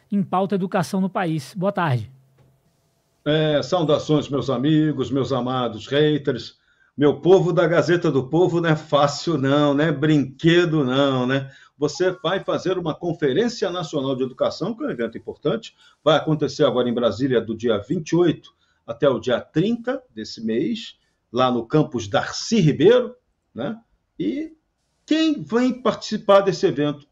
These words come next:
Speaker 2: Só a turma da esquerda? Não é possível, né?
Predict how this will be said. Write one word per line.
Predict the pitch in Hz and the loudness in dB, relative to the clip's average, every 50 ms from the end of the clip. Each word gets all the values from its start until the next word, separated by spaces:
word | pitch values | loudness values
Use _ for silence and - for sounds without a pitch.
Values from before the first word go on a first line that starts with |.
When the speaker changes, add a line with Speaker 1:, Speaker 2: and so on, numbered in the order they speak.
| _ | _
Speaker 2:
Só | _ - - 170 160 151 - - - | _ -4 0 0 0 0 -2 -4 -8
a | 147 | -8
turma | 143 - - 135 117 110 107 | -8 -4 -6 -4 -4 -4 -4
da | 98 101 | -4 -6
esquerda? | 95 - - - 240 294 285 233 170 - 104 - _ _ _ _ | -10 -10 -6 4 6 6 6 6 4 -2 -6 -8 _ _ _ _
Não | 139 135 | -4 -4
é | 110 | -4
possível, | - - _ 120 110 110 - - - - 127 151 170 156 - 104 90 90 | -4 -6 _ -8 -8 -8 -10 -14 -10 -2 0 0 0 0 0 -4 -8 -4
né? | 104 139 151 117 80 78 | -2 -2 0 -2 -2 -6